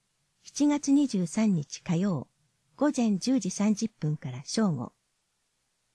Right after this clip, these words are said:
環境活動推進センター。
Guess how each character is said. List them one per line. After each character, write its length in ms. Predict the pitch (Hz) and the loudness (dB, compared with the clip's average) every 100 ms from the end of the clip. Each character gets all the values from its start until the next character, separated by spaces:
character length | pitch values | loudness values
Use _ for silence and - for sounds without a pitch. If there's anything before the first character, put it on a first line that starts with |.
| _ _ _ _ | _ _ _ _
環 220 | 240 277 | 2 2
境 220 | - 294 277 | 2 0 0
活 280 | 277 - | -4 -4
動 120 | 156 151 | -4 -6
推 260 | - 208 | -4 -4
進 240 | - 220 202 | 0 0 0
セ 200 | - 180 | -2 -2
ン 60 | |
タ 140 | - | -4
ー。 60 | 123 | -10